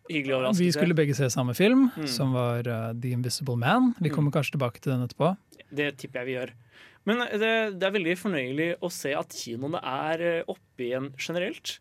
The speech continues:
Speaker 1: Jeg, jeg vet ikke, jeg blir, det er alltid litt ekstra deilig å se film på kino.
Speaker 2: Ja, særlig hvis du skal se en film som har liksom en opplevelse som krever at du er litt inni det.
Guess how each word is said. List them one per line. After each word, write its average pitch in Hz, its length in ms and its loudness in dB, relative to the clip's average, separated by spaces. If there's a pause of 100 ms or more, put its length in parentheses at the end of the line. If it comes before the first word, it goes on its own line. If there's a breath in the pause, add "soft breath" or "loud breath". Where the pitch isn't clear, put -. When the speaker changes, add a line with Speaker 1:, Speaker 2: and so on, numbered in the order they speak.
(440 soft breath)
Speaker 1:
Jeg, 190 300 0
jeg 180 160 -2
vet 175 120 -8
ikke, - 140 -12
jeg 202 200 2
blir, 185 220 0 (520 loud breath)
det 165 120 2
er 196 160 0
alltid 202 540 -2 (100)
litt 208 300 -4
ekstra 165 360 -2
deilig 151 320 0
å 147 60 -2
se 147 160 -4
film 131 240 -10
på 135 80 -14
kino. 151 260 -4 (500 loud breath)
Speaker 2:
Ja, 147 240 2
særlig 131 540 2
hvis 135 120 0
du 160 100 2
skal 160 140 2
se 143 380 2
en 156 140 2
film 123 300 0
som 135 540 2
har 135 240 0
liksom 143 240 0
en 135 100 2
opplevelse 123 440 -2
som 147 120 2
krever 123 560 0
at 107 140 -8
du 143 100 -2
er 123 100 -2
litt 123 200 -6
inni 127 320 2
det. 185 180 4